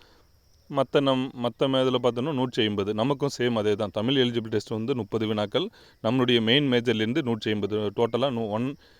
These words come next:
எயிட்டி கொஸ்டின் வந்து நமக்கு. இதுல பார்த்தோம்னா, பகுதி ஆவுல, அம், முப்பது வினாக்கள் இருக்கும். அதுல வினா எண் ஒண்ணு முதல் இருபது வரை இரண்டு மதிப்பெண் வினாக்களும், அதை ஒரு கேள்விக்கு நம்ம சரியா ஆன்சர் பண்ணோம்னா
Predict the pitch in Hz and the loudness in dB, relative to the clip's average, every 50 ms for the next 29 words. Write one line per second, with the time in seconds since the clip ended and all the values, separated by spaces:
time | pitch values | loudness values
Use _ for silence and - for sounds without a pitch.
0 | _ _ - 117 120 113 110 117 113 113 107 110 110 104 104 104 - - 131 113 | _ _ -2 -2 -2 0 0 -2 -2 -2 -2 -2 -2 -4 -6 -6 -6 -6 -6 -6
1 | 110 107 117 107 101 98 98 92 107 131 170 - _ _ _ _ _ _ _ _ | -6 -6 -6 -6 -6 -8 -8 -8 -8 -8 -8 -10 _ _ _ _ _ _ _ _
2 | _ _ _ - _ _ _ _ - - _ - - - _ _ _ _ - - | _ _ _ -20 _ _ _ _ -20 -20 _ -20 -20 -20 _ _ _ _ -8 -6
3 | 127 120 120 120 113 - 143 151 147 - 143 131 120 113 131 156 151 - - 117 | -2 0 0 0 4 4 4 4 4 2 -2 0 2 0 0 0 -2 -2 -2 0
4 | 127 160 170 156 165 139 117 110 120 127 127 117 110 - - _ _ _ _ _ | 2 2 2 2 2 4 6 6 6 6 6 4 0 0 -2 _ _ _ _ _
5 | _ _ _ _ _ _ _ _ _ _ _ _ - 120 117 113 110 110 110 113 | _ _ _ _ _ _ _ _ _ _ _ _ -12 -10 -8 -8 -8 -8 -8 -8
6 | 127 127 - - 151 135 135 127 131 135 135 127 - 120 117 107 101 92 104 107 | -10 -6 -2 -2 0 0 0 -2 0 0 0 0 0 0 0 0 0 -2 -6 -6
7 | 131 - 339 - _ _ _ _ _ _ _ - 110 110 110 107 101 113 117 139 | -6 -8 -12 -18 _ _ _ _ _ _ _ -8 -6 -2 -2 -2 -2 -2 0 0
8 | 151 160 151 151 151 143 120 104 110 123 139 147 147 135 127 127 117 131 151 170 | 0 0 0 -2 -4 -4 -2 -4 -4 -2 -2 -4 -4 -4 -4 -4 -4 -4 -4 -4
9 | - 113 123 110 113 123 135 135 135 127 123 113 110 113 127 156 - _ _ _ | -8 -12 -6 -4 -2 0 0 0 0 0 0 -2 0 -2 -2 -4 -6 _ _ _
10 | _ - _ _ _ - 113 123 139 151 156 147 151 143 135 127 120 123 113 - | _ -20 _ _ _ -2 0 2 2 2 0 0 -2 -2 -2 -2 -2 -4 -6 -4
11 | - 123 123 107 104 104 104 98 - 101 95 92 104 - _ _ _ - _ _ | -4 -4 -2 -2 -2 -2 -2 -4 -4 -4 -6 -6 -6 -10 _ _ _ -20 _ _
12 | - 95 98 104 98 101 107 107 107 98 - - 135 139 147 151 143 143 127 127 | -14 -8 -6 -4 -2 0 -2 -2 -2 -2 0 2 4 4 4 2 -2 -4 -4 -4
13 | 120 113 110 113 107 95 - 101 110 127 123 110 107 113 104 - 110 104 110 101 | -4 -4 -4 -6 -6 -6 -4 -4 -2 0 0 0 0 -2 -2 -4 -6 -4 -4 -6
14 | 101 101 101 107 123 170 | -4 -4 -4 -2 -4 -4